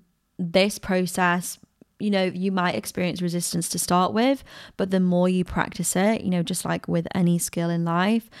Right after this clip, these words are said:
the smoother and the easier that it, it will get. You know, the more you can tune into your inner child and listen to your inner child without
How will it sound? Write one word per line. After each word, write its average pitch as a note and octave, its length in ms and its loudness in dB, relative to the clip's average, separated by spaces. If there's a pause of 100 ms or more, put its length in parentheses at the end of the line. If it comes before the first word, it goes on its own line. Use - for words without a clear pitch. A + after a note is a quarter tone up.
(220)
the F#3+ 100 0
smoother F#3 720 2
and E3+ 160 0
the - 100 -4
easier E3+ 500 0
that D#3+ 140 -2
it, D#3 140 -2
it F3 180 -2
will E3 140 -2
get. D#3+ 360 0
You - 60 0
know, E3 220 0
the E3 140 -2
more F3 240 0
you F3 180 -2
can E3 160 -4
tune E3 300 -4
into E3 280 -4
your E3 140 -4
inner E3 140 0
child F#3 600 0
and E3+ 140 0
listen F3 280 -2
to F#3 120 -4
your F3 140 -2
inner F3 160 0
child F3+ 420 2
without F3 400 -2